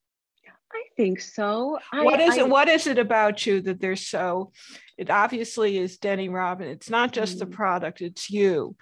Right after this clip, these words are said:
Speaker 2: They want a
Speaker 1: Mm-hmm.
Speaker 2: piece of you. What is it
Speaker 1: Mm-hmm.
Speaker 2: about you that makes you so unusual, unique,
Speaker 1: Mm.
Speaker 2: and special? Y-, be very honest.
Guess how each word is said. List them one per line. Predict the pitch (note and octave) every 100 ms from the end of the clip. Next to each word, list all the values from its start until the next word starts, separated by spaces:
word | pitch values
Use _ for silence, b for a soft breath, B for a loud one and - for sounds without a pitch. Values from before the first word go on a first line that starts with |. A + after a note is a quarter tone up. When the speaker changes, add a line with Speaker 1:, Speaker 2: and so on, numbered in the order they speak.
| B B
Speaker 2:
They | G3+
want | G3 G3+ F#3+
a |
Speaker 1:
Mm-hmm. | G3
Speaker 2:
piece | G3+ G#3 F#3+
of | E3+
you. | G3 F#3
What | F3+ G#3 A3+
is | A#3+ A#3
it |
Speaker 1:
Mm-hmm. | G#3+
Speaker 2:
about | F#3+ F#3+ F#3 G#3+
you |
that | G3+
makes | F#3+ F#3+ F#3+
you | G3
so | F#3+ - G3+ G3 F#3 B B B B
unusual, | - G#3+ A3 A3+ G#3 G#3 G#3
unique, | G3+ F#3+ F#3+ G3+ G3+ E3+
Speaker 1:
Mm. |
Speaker 2:
and | F#3
special? | - - F#3+ F3 - D2 - -
Y-, | F#2 F2+ D3+ -
be | G#3
very | G3 G#3+ G#3 G#3
honest. | F#3+ F3+ F3+ F#3+ - -